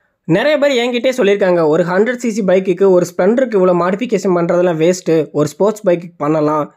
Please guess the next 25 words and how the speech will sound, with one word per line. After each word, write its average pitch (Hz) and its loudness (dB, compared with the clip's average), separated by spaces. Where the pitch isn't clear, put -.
இதெல்லாம் 165 0
வேஸ்ட்டு" 175 0
அப்படிங்கிற 143 0
மாதிரி. 139 -2
ஏன் 202 0
ஆர் 180 -4
ஃபிஃப்டி 226 -4
நான் 175 2
மாடிஃபிகேஷன் 185 -2
பண்ணா 160 -2
மட்டும்தான் 165 0
ஏத்துக்குவீங்களா? 160 0
ஒரு 170 0
கே 202 0
டி 220 -2
எம் 208 0
பண்ணா 175 0
மட்டும்தான் 165 0
ஏத்துக்குவீங்களா? 156 0
எக்ஸாம்பிள் 247 0
சொல்றேன். 214 -2
ஒரு, 185 4
ஒரு 180 2
ஸ்டூடெண்ட்டா 262 2
இருக்கட்டுமே 196 0